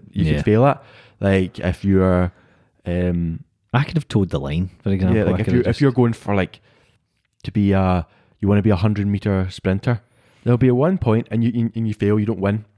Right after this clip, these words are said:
Speaker 1: There'll be one point one day that you didn't do that, that element of training, or at one point you'll be like, "I'm actually no, not good enough," and you're quitting. But it's not really failure because you've just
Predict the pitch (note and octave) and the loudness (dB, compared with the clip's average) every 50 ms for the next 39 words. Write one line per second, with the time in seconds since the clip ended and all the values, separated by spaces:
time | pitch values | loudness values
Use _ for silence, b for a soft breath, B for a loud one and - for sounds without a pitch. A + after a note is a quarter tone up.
0 | b b b b b b b b - C3 B2+ C#3 D3+ E3 - - C3 B2 - F#2 | b b b b b b b b -2 0 2 2 2 2 2 0 0 0 2 2
1 | G#2+ A2+ A2+ G2 G#2 G#2 G2+ D#2+ D2+ F#2+ G2 G2+ F#2+ - - F#2+ F#2 F#2 - D#2 | 0 2 2 2 0 0 0 0 0 -2 -2 -2 -2 0 0 0 0 0 -2 -2
2 | F2+ F#2 D#2+ E2+ F#2+ F#2+ F#2+ E2+ C#2 E2 - - - F#2 F#2+ G2+ G#2 - - - | -2 -2 -2 0 -2 -2 -2 -4 -4 -8 -6 -4 0 0 2 0 0 -2 -2 -2
3 | G2 G2 F#2+ E2+ B B B B - G2 G2+ G#2+ A2 A2 - A2 G#2 F#2 F2+ F2 | 0 0 0 0 B B B B -2 0 2 2 2 2 0 0 0 0 0 -2
4 | F#2 F#2 F2 - _ _ - - _ _ _ _ - C3 D3 C#3+ A2+ - - - | -2 -2 -2 -4 _ _ -20 -20 _ _ _ _ -2 0 2 2 2 0 -2 -2
5 | G#2+ G2 G2 G#2 G#2+ G#2 - - _ - - G2+ - G2+ - A#2 B2 C3+ D3+ D3+ | 0 0 2 2 0 -2 -4 -10 _ -8 -6 -6 -4 -2 0 0 2 2 2 2
6 | - - - - - G#2 G#2+ G#2+ G#2+ G#2 G#2 - _ - - C3 - D#3+ E3 - | 0 -2 -8 -8 -4 -2 0 2 2 2 0 -2 _ -2 -2 -2 0 0 -2 -2
7 | b b b b b b b b _ - B2 B2 - - - - - _ b b | b b b b b b b b _ -6 -6 -6 -6 -8 -14 -20 -20 _ b b
8 | b b b b b b b b b b - D3 F3+ G#3+ A3 A#3+ G#3+ - - B2+ | b b b b b b b b b b 0 0 2 2 2 2 2 2 2 2
9 | D3+ F#3 A3 G3+ - - C#3+ B2 C3 B2+ A#2+ C#3 C#3+ - - | 4 2 2 0 0 -2 0 0 0 0 0 0 -2 -2 -4